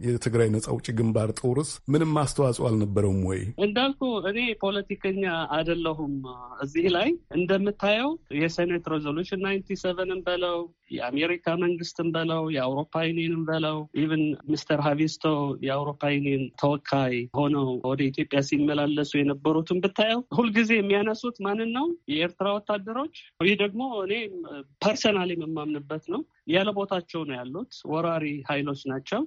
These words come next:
Speaker 2: በዚህ ላይ የአማራ ምልሻም አለ ያለ ቦታው ገብቶ እየዘረፈ እየገደለ ያለ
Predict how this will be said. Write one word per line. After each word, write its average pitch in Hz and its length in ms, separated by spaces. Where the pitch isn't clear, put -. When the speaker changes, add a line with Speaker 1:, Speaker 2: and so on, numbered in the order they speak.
Speaker 2:
በዚህ 170 340
ላይ 240 180
የአማራ 202 440
ምልሻም 180 520
አለ 123 180
ያለ 143 300
ቦታው 147 340
ገብቶ 147 260
እየዘረፈ 151 680
እየገደለ 143 600
ያለ 123 240